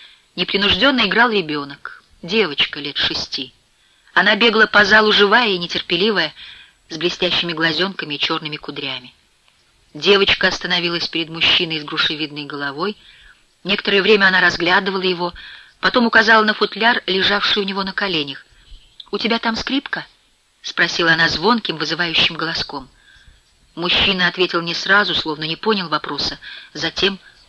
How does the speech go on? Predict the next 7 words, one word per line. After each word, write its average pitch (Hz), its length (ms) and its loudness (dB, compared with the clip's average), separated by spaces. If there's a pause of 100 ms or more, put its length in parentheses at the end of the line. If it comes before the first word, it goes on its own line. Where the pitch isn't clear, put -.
(100)
утвердительно 151 840 -4
кивнул. 139 400 -12 (800)
«Покажи 269 360 0
мне 147 260 -6
её», — - 140 -20 (680)
попросила 156 480 -4
девочка. 147 500 -6